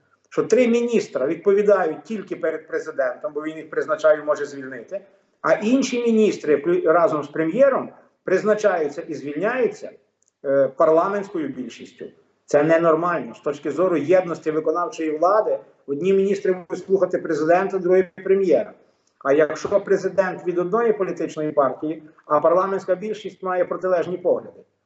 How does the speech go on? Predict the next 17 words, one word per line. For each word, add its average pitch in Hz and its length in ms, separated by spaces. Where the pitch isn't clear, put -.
і 127 80
в 127 60
нас 165 300
і 190 80
виходить 160 520
тоді 165 200
перетягування 160 680
канату, 185 460
у - 20
нас 131 140
тоді 156 160
існує 160 340
бійка 160 380
у 160 60
виконавчій 156 600
владі. 170 320
І 147 360